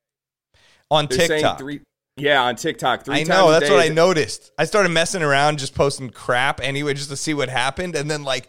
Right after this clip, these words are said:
Speaker 1: when I start doing it, it's more and more people start coming to the page, even if you're just posting ones that not a lot of people are seeing.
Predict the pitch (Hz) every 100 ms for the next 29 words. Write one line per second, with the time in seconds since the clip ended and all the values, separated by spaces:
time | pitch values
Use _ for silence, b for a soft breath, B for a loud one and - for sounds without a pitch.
0 | b b b _ - 165 165 165 185 156
1 | 117 196 196 160 139 - 151 151 170 165
2 | 160 160 180 170 170 147 147 156 156 147
3 | 143 143 170 151 143 147 151 147 135 131
4 | - - 160 139 147 135 131 127 123 123
5 | 123 127 123 120 135 120 110 - 156 151
6 | 127 113